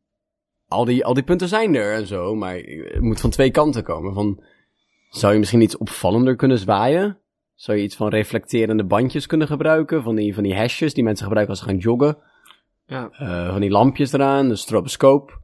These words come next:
Speaker 1: Eh, schreeuwen.
Speaker 2: Helpt wel, ja.
Speaker 1: Ja.
Speaker 2: Ja, maar nu, nu zoek je dat probleem wel direct weer buiten jezelf. En, eh,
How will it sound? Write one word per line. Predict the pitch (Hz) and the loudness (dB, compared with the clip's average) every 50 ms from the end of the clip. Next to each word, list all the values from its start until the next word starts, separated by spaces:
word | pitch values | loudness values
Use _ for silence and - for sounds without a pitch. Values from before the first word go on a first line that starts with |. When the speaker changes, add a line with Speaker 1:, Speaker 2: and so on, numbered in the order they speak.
| _ _ _ _ _ _ _ _ _ _ _ _ _ _ | _ _ _ _ _ _ _ _ _ _ _ _ _ _
Speaker 1:
Eh, | - 92 90 85 82 82 80 78 76 67 69 73 67 64 65 69 60 64 65 | -4 -2 -2 -2 -2 -4 -6 -8 -10 -10 -10 -10 -10 -10 -10 -12 -12 -12 -10
schreeuwen. | - - - - - 143 139 135 135 147 165 170 - _ _ _ _ _ _ _ _ _ | -8 -4 -2 0 2 2 2 2 2 2 0 -2 -6 _ _ _ _ _ _ _ _ _
Speaker 2:
Helpt | _ 117 110 110 - - | _ -14 -14 -14 -14 -14
wel, | - 123 117 117 123 120 | -14 -14 -14 -14 -18 -20
ja. | 117 113 139 _ _ _ | -20 -20 -20 _ _ _
Speaker 1:
Ja. | _ - 113 101 92 - - - - | _ -6 -6 -6 -6 -10 -14 -16 -4
Speaker 2:
Ja, | - 175 196 220 | 0 2 2 4
maar | 220 226 220 | 4 4 4
nu, | 226 233 | 4 2
nu | 214 214 214 220 | 0 0 0 0
zoek | 185 220 214 | 0 -2 -2
je | 226 | 0
dat | 214 214 | 0 0
probleem | - 202 185 190 190 190 190 | 0 0 -2 0 0 0 0
wel | 190 180 165 | -2 -2 0
direct | 165 165 175 170 - | 0 0 0 0 2
weer | 175 165 147 | 0 0 0
buiten | 127 139 131 139 147 143 - 139 | 0 0 2 2 0 0 -2 -4
jezelf. | 127 123 110 113 113 110 139 190 - - - _ | -4 -4 -2 -2 -2 0 -2 -2 -4 -8 -20 _
En, | _ 131 135 135 139 135 - - | _ -8 -6 -6 -6 -8 -8 -6
eh, | 127 127 127 | -6 -6 -6